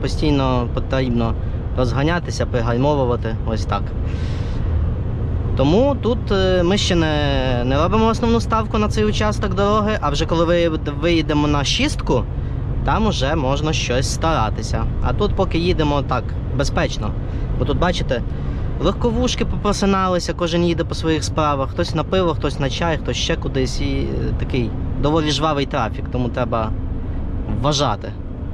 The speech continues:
От, тому їдемо потрошечки. Саня там ззаді, я попереду, лупашимо. Такс, лишається три кілометри до виїзду на шістку,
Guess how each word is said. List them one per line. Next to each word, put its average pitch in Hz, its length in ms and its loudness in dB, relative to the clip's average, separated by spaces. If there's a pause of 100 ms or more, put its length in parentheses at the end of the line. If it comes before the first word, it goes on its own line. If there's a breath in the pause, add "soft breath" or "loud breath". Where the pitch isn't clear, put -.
(1040 loud breath)
От, 95 160 0 (340)
тому 123 220 0
їдемо 117 480 0
потрошечки. 180 840 0 (500)
Саня 120 340 0
там 113 300 0
ззаді, 180 640 0 (540)
я - 100 -2
попереду, 175 760 0 (460)
лупашимо. 110 520 0 (2250)
Такс, - 580 0 (140)
лишається 180 1040 0 (220)
три 160 140 2
кілометри 165 560 2
до 147 160 0
виїзду 143 440 2
на 123 840 2
шістку, - 760 2